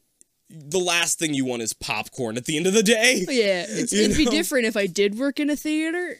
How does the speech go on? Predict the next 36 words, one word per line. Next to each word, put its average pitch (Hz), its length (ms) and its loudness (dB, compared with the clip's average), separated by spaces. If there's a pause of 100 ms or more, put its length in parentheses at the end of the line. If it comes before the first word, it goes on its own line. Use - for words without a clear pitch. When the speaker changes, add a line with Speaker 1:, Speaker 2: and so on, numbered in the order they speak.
Speaker 2:
No, 202 480 -8
I 240 140 -4
work 381 160 -2
in 339 80 0
a 254 80 2
lumber 180 540 -4
store. 175 520 -2
<laughs> 254 60 2 (320)
Speaker 1:
Oh - 40 -18
my 92 80 -12
God. - 480 -10 (960)
Speaker 2:
I 262 100 -6
just 381 220 -2
give 320 160 0
away 285 280 4
free 247 280 2
popcorn 214 640 -2
every 175 240 -8
day. 165 340 -10
Speaker 1:
The 165 100 -8
fact 196 300 -2
that 233 100 -2
a 160 40 -2
lumber 113 420 -2
store 110 340 -4
just 101 340 -6
has 110 300 -4
popcorn 113 880 -8
blows 104 600 -6
my 95 180 -8
<laughs> - 0 -
mind. 95 300 -2
Speaker 2:
It's 262 640 -2
for 269 180 0
our 240 80 0
customers. 226 760 -6